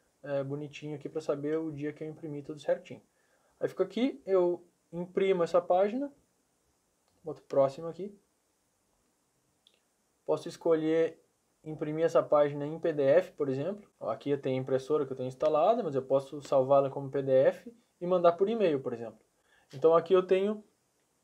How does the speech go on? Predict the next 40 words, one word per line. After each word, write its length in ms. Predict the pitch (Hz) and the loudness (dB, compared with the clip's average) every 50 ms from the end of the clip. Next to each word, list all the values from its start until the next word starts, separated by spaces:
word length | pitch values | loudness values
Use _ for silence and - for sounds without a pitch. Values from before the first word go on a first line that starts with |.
| _ _ _ _ | _ _ _ _
um 120 | - 143 151 | -8 -2 2
modelo 340 | 165 170 160 156 175 190 202 | 4 4 4 4 4 2 2
de 80 | 196 | 2
relatório 480 | 190 190 196 185 185 - 185 175 175 185 | 4 6 6 6 8 8 8 8 8 6
de 80 | 196 | 4
vendas 380 | 196 190 190 196 202 220 233 - | 0 0 2 2 0 -2 -4 -8
que 100 | - 226 | -4 -2
já 80 | 220 208 | -2 -2
fica 320 | 214 220 214 214 247 233 - - _ | 0 -2 -2 0 -2 -2 -2 -6 _
vinculado 480 | - 151 202 233 233 247 220 190 190 190 | -6 -4 -4 -2 0 4 6 6 6 4
a 40 | 196 | 2
essa 120 | - 208 | -2 -2
planilha, 460 | 202 233 226 208 196 202 220 262 262 - - _ _ _ _ _ _ - | -2 -2 -2 0 0 -2 -2 -2 -6 -8 -12 _ _ _ _ _ _ 2
calculado 520 | - 214 202 202 - 214 202 180 185 185 | 4 4 6 6 6 8 10 10 10 10
de 80 | 185 - | 6 4
forma 260 | - 202 196 196 202 | 6 8 8 8 6
automática. 460 | 196 202 247 254 254 226 180 - - | 4 4 4 4 6 4 4 2 0
Eu 20 | 139 | -6
não 80 | 135 | -6
preciso 220 | 131 - 175 170 - | -6 -8 -10 -6 -2
fazer 220 | - 196 202 233 | 0 0 0 2
nada, 260 | 226 220 202 165 127 | 2 4 4 4 2
ele 80 | 127 123 | 0 -4
já 80 | 127 123 | -4 -2
tá 120 | - 165 | 0 2
calculado 460 | - 202 196 196 202 185 170 170 180 | 4 4 4 4 6 6 6 6 6
ali. 260 | 202 196 160 131 - _ _ _ _ _ _ _ _ _ _ _ _ _ | 4 0 -2 -4 -10 _ _ _ _ _ _ _ _ _ _ _ _ _
Então 180 | - 170 190 | 8 10 10
eu 140 | 202 208 202 | 10 10 10
alimento 540 | 202 196 196 202 185 175 175 196 247 269 285 | 10 8 8 6 2 2 2 2 2 2 2
essa 120 | 254 240 | 0 2
planilha 400 | 233 - 185 185 190 190 190 185 | 6 6 6 8 8 6 4 4
no 80 | 185 175 | 4 4
dia 180 | 165 185 190 196 | 6 8 8 8
a 20 | |
dia 360 | 196 196 202 220 269 294 311 - - | 6 4 0 0 0 0 0 -4 -8
e 300 | 214 220 247 285 294 - _ _ _ _ _ _ _ _ _ _ _ _ _ _ _ _ - | -4 -2 -2 -2 -4 -6 _ _ _ _ _ _ _ _ _ _ _ _ _ _ _ _ -2
venho 260 | 165 175 185 196 196 | 2 4 4 6 6
ali 160 | 196 190 196 | 4 4 4
no 760 | 196 196 190 190 185 175 175 170 165 165 160 151 151 147 139 | 4 4 6 6 4 4 4 2 0 -2 -4 -6 -8 -10 -6